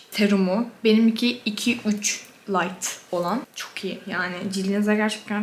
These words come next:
çok, çok iyi uyuyor. Aa, fırçalık alacağız. Bak, onu da unutmayın. Çünkü bakın şurada fırçalıklarım böyle. Güzel mi?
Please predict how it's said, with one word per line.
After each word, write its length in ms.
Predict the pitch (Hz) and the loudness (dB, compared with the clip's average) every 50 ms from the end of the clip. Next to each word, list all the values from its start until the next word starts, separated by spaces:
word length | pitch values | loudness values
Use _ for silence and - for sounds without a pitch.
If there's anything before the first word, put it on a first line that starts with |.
| 214 214 | -4 -6
çok, 300 | - - - - - - | -10 -16 -20 -20 -18 -12
çok 300 | - - 233 - - - | -8 -8 -8 -8 -6 -6
iyi 120 | 208 196 202 | -4 -4 -2
uyuyor. 520 | - 202 196 190 185 180 185 175 180 214 - - - - - - - | -2 -2 -2 -2 -2 -2 -2 -4 -4 -6 -10 -12 -18 -20 -12 -4 0
Aa, 140 | 349 392 466 508 523 523 523 523 523 523 508 508 494 494 - - - | 2 4 6 6 6 6 6 4 4 2 2 0 -4 -8 -10 -14 -16
fırçalık 760 | - - - - 320 302 - - - - 392 392 415 415 427 | -12 -10 -4 -4 -2 -2 0 0 0 2 2 2 2 2 2
alacağız. 500 | 370 302 269 240 233 208 214 214 208 208 208 | 2 4 4 6 4 4 4 2 2 2 0
Bak, 180 | 220 220 220 | -2 -2 0
onu 180 | 240 240 254 254 | 0 2 2 4
da 20 | 254 | 4
unutmayın. 500 | 233 233 233 226 - - 208 185 185 202 - - - - - - - | 2 2 0 0 -2 -2 -2 -2 -4 -6 -10 -14 -20 -20 -20 -16 -12
Çünkü 240 | - - - - 294 | -12 -10 -6 -2 -2
bakın 220 | 330 320 - 302 | -2 -2 -2 -4
şurada 280 | 285 - 294 285 277 277 | -6 -4 -4 -4 -4 -6
fırçalıklarım 760 | - - 285 - - 277 277 269 269 - - 285 285 285 277 - | -6 -6 -6 -4 -4 -4 -4 -4 -8 -8 -6 -6 -6 -6 -6 -6
böyle. 560 | 214 208 202 220 214 214 208 202 190 165 196 240 - - - - - - - - - - - - - - - - - - - - - - - - - - - - | -4 -2 0 2 2 2 2 2 0 -2 -6 -6 -6 -8 -8 -8 -10 -14 -12 -6 -4 -4 -4 -4 -8 -14 -18 -18 -16 -12 -8 -8 -6 -4 -4 -4 -6 -8 -12 -16
Güzel 340 | - - 302 339 415 381 285 | -10 -8 -6 -4 -4 -4 -4
mi? 100 | 226 | -4